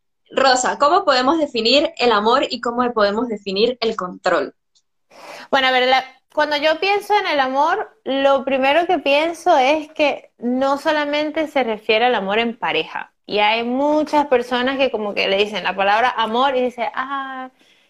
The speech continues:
Speaker 2: es que a mí me va mal", o, "Ah, es que yo no tengo pareja". Entonces parece que solamente lo encasillan ahí y no. Eh, el amor es un sentimiento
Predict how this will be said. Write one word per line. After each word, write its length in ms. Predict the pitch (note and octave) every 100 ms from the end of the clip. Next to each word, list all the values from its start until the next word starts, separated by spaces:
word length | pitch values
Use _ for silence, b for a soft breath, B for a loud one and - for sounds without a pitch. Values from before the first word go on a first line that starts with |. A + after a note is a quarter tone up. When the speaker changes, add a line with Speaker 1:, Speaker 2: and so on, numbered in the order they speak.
| b
Speaker 2:
es 200 | B3 A#3
que 120 | A#3+
a 60 | A#3
mí 140 | A#3+
me 140 | A#3
va 160 | A#3 A3+
mal", 540 | A3 A#3+ A#3+ A#3+ A#3 - -
o, 140 | A3
"Ah, 340 | A3+ C4+ B3+ B3+
es 80 | B3
que 140 | B3
yo 100 | A#3+
no 120 | A#3 A#3
tengo 260 | A#3 A#3+
pareja". 380 | A3+ G#3+ A#3 A#3+
Entonces 320 | A3+ A3 C4+
parece 400 | C4+ C4 C#4 D4+
que 100 | D4
solamente 520 | - A#3+ A#3 C4 C4 C4
lo 60 |
encasillan 520 | A#3+ A3+ F#3+ F#3 F3+
ahí 240 | F3+ F#3 F#3+
y 100 | F#3+
no. 220 | F3+ E3+ - _ -
Eh, 560 | F#3+ F#3 F3+ F3 F3 -
el 140 | F#3
amor 300 | F3+ F3+ F#3
es 80 | A3
un 240 | A3+ A#3+ B3
sentimiento 960 | C4 A#3+ A#3 A3 A3+ B3 C4+ D4 F4+